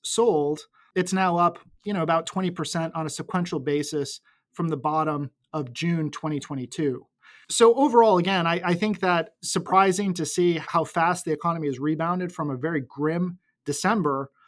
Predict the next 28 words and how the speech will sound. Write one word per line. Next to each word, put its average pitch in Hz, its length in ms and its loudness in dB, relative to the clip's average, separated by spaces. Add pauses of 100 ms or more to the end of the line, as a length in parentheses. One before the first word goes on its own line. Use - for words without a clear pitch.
(140)
And 190 140 0
also, 208 300 4
again, 170 260 0
I, 165 180 -4
I 165 100 -2
think 170 240 -2 (140)
encouraging 170 680 2
because 156 320 -4
of 147 100 -4
the, 147 80 -6
just 156 220 -6
this, 151 140 -6
this 147 200 -6
broader 156 480 -2 (140)
backdrop 151 680 -2 (500)
of 160 180 -4
a, 151 380 -2
uh, 147 220 -6 (180)
you 190 80 -6
know, 160 100 -2
just 156 280 -8
overall 170 380 2
policy 185 460 -2
apparatus 151 640 0
that 147 200 -2
is 143 160 -4
seeking 170 320 -4
to, 143 400 -4